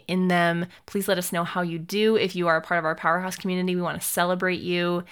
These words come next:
And I just want to thank everybody again for listening to the Powerhouse Podcast. We couldn't do what we do without you guys. We love you,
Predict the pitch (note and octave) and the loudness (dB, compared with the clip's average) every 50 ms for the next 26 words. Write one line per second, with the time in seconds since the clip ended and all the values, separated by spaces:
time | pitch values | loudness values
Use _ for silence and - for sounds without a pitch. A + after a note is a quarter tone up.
0 | - - - - - - - - F3 F3+ F3 F3 E3+ E3+ E3 E3+ D#3+ - - G3 | -16 -16 -16 -18 -18 -10 -2 2 4 4 6 6 6 4 2 2 2 2 2 2
1 | - - F#3 F3+ F3+ F#3+ F3+ E3+ E3 E3 E3 E3 E3+ E3 E3 - E3 D#3+ E3+ - | 4 4 4 4 4 2 0 0 0 -2 0 0 0 0 2 2 2 0 0 0
2 | - E3 D#3+ E3 - - F3 F3 - E3+ - E3+ D#3 E3 E3+ F3+ F3+ - - - | -2 -2 -2 -2 -2 -2 -4 -4 -4 -2 0 2 2 2 2 -2 -6 0 4 4
3 | F#3+ F#3+ - - F#3+ F3 F3+ - - F3+ - F3+ F3+ F3+ F3 E3+ E3 D3+ - D#3+ | 4 4 6 4 4 4 4 2 -2 -4 -2 0 0 0 0 0 -2 -2 -4 -4
4 | D#3+ - D3+ - F3 F3 - - D#3+ D#3 - - E3 F3 E3+ E3 E3 E3 E3 - | -6 -6 -6 -8 -8 0 4 4 4 4 4 0 2 4 4 4 4 2 0 -2
5 | E3 D#3+ E3 E3 E3+ G3 A3 A3+ A#3 A#3 A#3+ A#3 A#3 A#3 A#3 A#3 A#3 | -4 -4 0 4 6 8 8 8 6 4 4 4 4 4 4 2 2